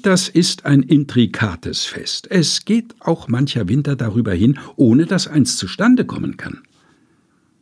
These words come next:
Wenn nun aber obige Umstände alle eingetreten sind und sonst kein merkliches Hindernis im Wege ist,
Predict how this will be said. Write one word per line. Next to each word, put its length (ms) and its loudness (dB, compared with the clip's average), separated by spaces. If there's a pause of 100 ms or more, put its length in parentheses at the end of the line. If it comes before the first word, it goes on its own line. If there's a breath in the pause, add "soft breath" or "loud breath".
(120)
Wenn 300 2
nun 220 4
aber 400 -2
obige 320 0
Umstände 680 -6
alle 280 2
eingetreten 720 0
sind 460 -14 (560 loud breath)
und 140 4
sonst 420 2
kein 240 2
merkliches 540 0
Hindernis 460 2
im 220 -4
Wege 320 0
ist, 560 -6